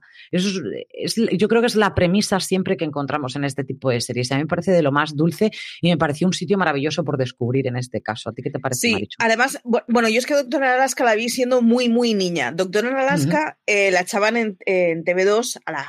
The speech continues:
Speaker 2: doce de la noche,
Speaker 1: Mil y
Speaker 2: una de la
Speaker 1: mil.
Speaker 2: madrugada.
Speaker 1: Sí.
Speaker 2: O sea, mil horas. Yo por aquellos entonces tendría doce,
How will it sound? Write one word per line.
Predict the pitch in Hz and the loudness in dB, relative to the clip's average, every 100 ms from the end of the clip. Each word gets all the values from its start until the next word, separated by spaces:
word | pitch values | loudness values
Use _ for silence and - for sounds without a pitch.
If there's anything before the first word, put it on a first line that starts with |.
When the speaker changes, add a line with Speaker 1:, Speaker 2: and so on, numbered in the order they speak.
| - _ | -14 _
Speaker 2:
doce | 160 156 160 185 180 190 | -20 -14 -2 0 0 2
de | 185 | 2
la | |
noche, | 175 185 | 2 4
Speaker 1:
Mil | 208 202 | 6 6
y | |
Speaker 2:
una | 180 175 | 4 4
de | |
la | 175 | 2
Speaker 1:
mil. | |
Speaker 2:
madrugada. | 175 165 160 165 165 151 | 2 0 0 0 0 0
Speaker 1:
Sí. | 196 | 0
Speaker 2:
O | 190 | 0
sea, | 170 - _ | -2 -4 _
mil | - 208 254 185 | -6 0 2 2
horas. | 151 139 - - - - - _ | 2 -2 -4 -18 -18 -16 -18 _
Yo | 190 247 | 2 4
por | 285 | 4
aquellos | 262 285 277 | 2 2 2
entonces | 247 254 269 | 2 2 2
tendría | 254 214 240 254 - | 2 0 2 2 0
doce, | 190 233 285 370 - | -2 -2 0 -2 -2